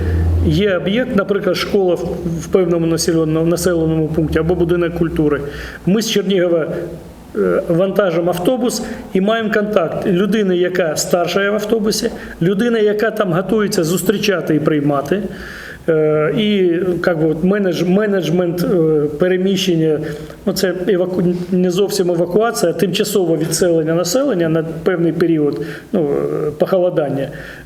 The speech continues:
Е, ми до цього готуємось і готуємось, ну, достатньо так ретельно.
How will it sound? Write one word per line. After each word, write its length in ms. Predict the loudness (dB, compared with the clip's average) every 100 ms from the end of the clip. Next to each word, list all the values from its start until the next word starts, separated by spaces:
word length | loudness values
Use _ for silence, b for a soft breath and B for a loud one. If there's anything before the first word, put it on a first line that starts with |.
| 0
Е, 100 | 2
ми 160 | 2
до 120 | 2
цього 340 | 0 2 2 2
готуємось 600 | 2 0 2 2 0 2
і 380 | 2 2 2 2 2 2 2
готуємось, 520 | 2 2 2 0 0 -2
ну, 120 | -4 -4 -10 -10 -10 -6
достатньо 560 | -6 -2 0 0 -2 -2
так 320 | -2 -4 -2
ретельно. 520 | -2 0 -2 -2 -4